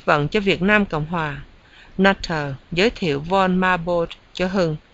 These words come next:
và ông này rất hiểu biết những vấn đề liên quan đến Việt Nam. Anh gặp von Marbot lần đầu tiên,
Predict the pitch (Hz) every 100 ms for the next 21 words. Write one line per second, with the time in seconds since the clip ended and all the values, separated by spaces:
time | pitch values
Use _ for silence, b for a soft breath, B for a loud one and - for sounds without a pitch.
0 | B B B B B 196 - 262 247 180
1 | 170 277 - 185 165 233 320 - 180 170
2 | 254 269 185 156 160 220 214 220 202 214
3 | 254 156 - 190 175 170 _ _ _ _
4 | b b b 226 214 160 - - 190 185
5 | 190 175 - 202 269 - - _ _ _
6 | _ _ - 196 202 185 180 175 160 226
7 | 226